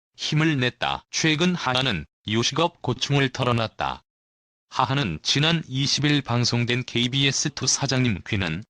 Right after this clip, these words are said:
당나귀 귀에서 마무리 지으면 다시는 안 할 거다. 죽어도 안 할 거다며 지난 이천십사 년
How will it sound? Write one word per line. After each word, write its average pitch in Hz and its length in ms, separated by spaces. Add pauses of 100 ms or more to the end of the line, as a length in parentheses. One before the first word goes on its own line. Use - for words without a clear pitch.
(140)
당나귀 143 640
귀에서 127 440
마무리 131 500
지으면 101 460 (240)
다시는 135 480
안 104 200
할 113 140
거다. - 420
죽어도 135 460
안 101 180
할 113 120
거다며 113 520 (240)
지난 160 400
이천십사 139 880
년 143 180